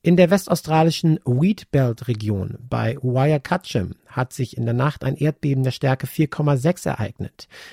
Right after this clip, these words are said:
Das nationale Erdbebenwarnzentrum von Geoscience Australia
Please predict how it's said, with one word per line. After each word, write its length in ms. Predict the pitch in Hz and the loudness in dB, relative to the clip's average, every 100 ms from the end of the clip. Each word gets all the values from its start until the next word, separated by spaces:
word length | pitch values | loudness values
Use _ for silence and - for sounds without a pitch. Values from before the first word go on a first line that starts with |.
| - | -10
Das 180 | 127 - | -6 0
nationale 480 | 156 - 151 151 147 | 0 0 0 0 0
Erdbebenwarnzentrum 1400 | - 160 - 165 143 120 123 151 - 151 147 - 151 | 0 -2 0 0 0 0 0 0 0 -2 -2 0 0
von 320 | 147 - 127 123 | 0 0 0 0
Geoscience 840 | 131 117 147 160 143 143 139 135 | -2 0 2 2 0 0 0 0
Australia 560 | 123 - 135 165 143 | -4 0 2 4 2